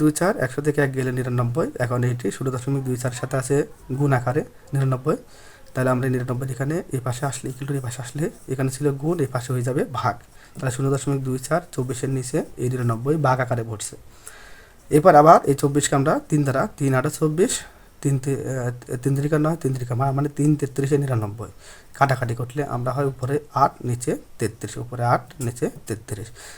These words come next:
তাহলে আমরা শূন্য দশমিক দুই চারকে, মানে দুই চার পূর্ণপণিক আমরা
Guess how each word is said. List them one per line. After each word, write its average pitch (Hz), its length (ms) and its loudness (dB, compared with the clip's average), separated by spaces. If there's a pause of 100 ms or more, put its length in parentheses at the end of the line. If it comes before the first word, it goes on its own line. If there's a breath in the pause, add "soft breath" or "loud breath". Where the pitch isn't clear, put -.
(160 loud breath)
তাহলে 131 220 2
আমরা 131 120 2 (120)
শূন্য 127 240 -2
দশমিক 135 360 2 (300)
দুই 131 120 2 (120)
চারকে, 127 320 0 (520 loud breath)
মানে 127 200 0
দুই 143 140 2
চার 156 180 2
পূর্ণপণিক 139 480 0
আমরা 127 140 0